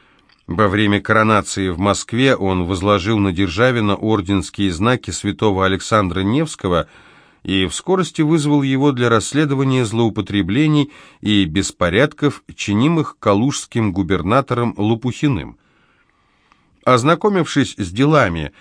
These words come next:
и увидев, что Лопухина в его самодурстве и беззакониях поддерживают первые в государстве бояре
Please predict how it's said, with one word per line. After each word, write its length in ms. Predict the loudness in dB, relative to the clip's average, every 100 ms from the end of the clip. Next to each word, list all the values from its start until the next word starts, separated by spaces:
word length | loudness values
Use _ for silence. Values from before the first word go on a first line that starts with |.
| -20 _
и 160 | -2 2
увидев, 420 | 2 0 0 0
что 440 | -2 -2 0 0 0
Лопухина 800 | 0 0 0 -4 0 2 4
в 40 | 2
его 280 | -2 -2 -2
самодурстве 840 | 0 0 0 0 -2 -4 -4 -4
и 20 |
беззакониях 920 | -2 -2 0 -2 0 -2 -2 -2 -4 -10 -20 -20 _ _
поддерживают 800 | -2 0 2 0 2 0 0 0
первые 380 | 0 0 2 0
в 100 | -2
государстве 680 | -4 -6 0 0 0 -2 -2
бояре 640 | 2 2 2 0 0 -2